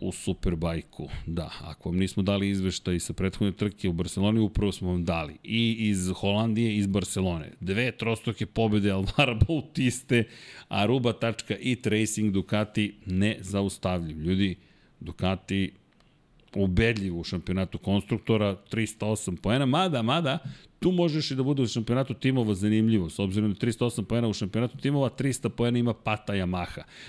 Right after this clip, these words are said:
U šampionatu konstruktora dvesta četrdeset jedan za Ducati, poen sto osamdeset tri za Yamahu. Inače, B M W je od pet proizvođača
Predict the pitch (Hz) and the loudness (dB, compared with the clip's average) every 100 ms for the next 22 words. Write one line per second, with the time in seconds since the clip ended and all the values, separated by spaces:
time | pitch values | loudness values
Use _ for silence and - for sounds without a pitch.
0 | - - 95 104 90 110 120 110 113 113 | -12 -2 2 2 2 0 0 -2 -2 -2
1 | 120 110 95 90 101 - 104 98 92 - | -2 -2 0 0 -2 -2 -2 -2 -4 -6
2 | - 85 92 - 80 117 160 156 135 117 | -8 -4 -4 -6 -6 -2 0 0 -2 -4
3 | 110 127 120 110 - 117 107 - 117 107 | -4 -4 -4 -8 -2 -2 -2 -2 -2 -2
4 | 101 95 95 - - 90 95 98 92 90 | -4 -2 -4 -6 -12 -8 -4 -4 -4 -4
5 | 90 87 78 73 - 104 120 110 98 120 | -2 -2 -4 -10 -4 -2 0 0 0 0
6 | 107 127 117 - 165 147 117 104 98 110 | 2 0 0 0 -2 -2 -2 0 0 0
7 | 131 - | -2 -2